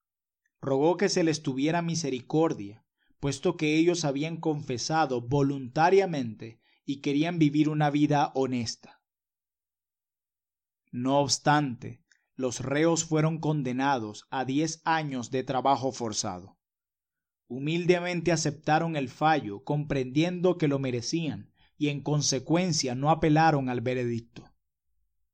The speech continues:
El juicio fue público. Cuando los acusados se les permitió tener la última palabra,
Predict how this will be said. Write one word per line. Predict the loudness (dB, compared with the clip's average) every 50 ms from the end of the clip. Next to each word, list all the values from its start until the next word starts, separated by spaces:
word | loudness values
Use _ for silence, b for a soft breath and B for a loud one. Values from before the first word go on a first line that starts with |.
| _ _ _ -14
El | -12 -12 -10
juicio | -4 0 0 2 2 4 2 2
fue | 2 0 0 0
público. | 2 0 2 2 0 -4 -6 -8 -14 -20 _ _ _ _ _ _ _ _ _ _ _ _ _ _ _
Cuando | -6 -6 -4 -2 0 0
los | 2 0 0 -2 -4 -4
acusados | -4 -4 -4 -6 -6 -4 -2 2 4 4 4 4 2 0 -4 -12 -14 -18 -20 _ _ _ _ _ _ _ _
se | -8 -4 -2
les | -2 -2 -2 -4
permitió | -2 -2 0 0 -2 -4 -4 0 0 0 2
tener | 0 0 0 0 2
la | 2 4 4
última | 6 6 6 6 4 0 0 2 2 4 4
palabra, | 4 4 4 2 -2 -4 -8 -12 -16 -20